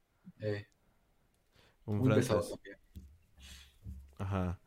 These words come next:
Speaker 2: Y pues esa
Speaker 1: Esa
Speaker 2: pues
Speaker 1: también
Speaker 2: no
Speaker 1: estuvo aburrida.
Speaker 2: Ajá, o sea, es que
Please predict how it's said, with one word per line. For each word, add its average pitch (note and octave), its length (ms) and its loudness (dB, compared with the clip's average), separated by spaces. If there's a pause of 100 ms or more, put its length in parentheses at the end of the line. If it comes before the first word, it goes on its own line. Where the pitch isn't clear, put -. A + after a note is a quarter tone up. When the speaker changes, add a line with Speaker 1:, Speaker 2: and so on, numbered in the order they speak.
(460)
Speaker 2:
Y F#2 480 2
pues F#2 600 0
esa G2 1040 0 (2250)
Speaker 1:
Esa D3 80 -8
Speaker 2:
pues C#3 60 2
Speaker 1:
también D3+ 200 8
Speaker 2:
no - 0 -
Speaker 1:
estuvo C3+ 280 4
aburrida. G2 400 2 (380)
Speaker 2:
Ajá, C3 520 4
o A2+ 40 0
sea, B2 340 2
es B2 120 -4
que D3 520 0